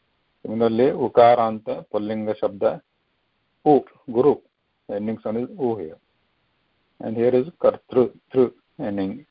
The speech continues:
Ru ending, Kartru. And there is Pitru, Ru ending. And then Mati, Hraswa E ending, Strilinga. And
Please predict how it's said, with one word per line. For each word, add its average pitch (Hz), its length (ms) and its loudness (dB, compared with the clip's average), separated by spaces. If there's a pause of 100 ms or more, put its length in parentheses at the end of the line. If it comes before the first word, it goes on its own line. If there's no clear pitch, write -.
(160)
Ru 117 260 4
ending, 95 320 -4 (420)
Kartru. 92 480 -2 (1000)
And 104 180 -2
there 107 80 2
is 110 100 2
Pitru, - 520 -2 (340)
Ru 131 540 -6
ending. 95 360 -2 (1120)
And 95 120 0
then 107 120 4
Mati, 104 500 4 (1400)
Hraswa 110 520 4
E 117 200 0
ending, 104 240 -4 (100)
Strilinga. 95 440 -2 (1300)
And 117 340 -2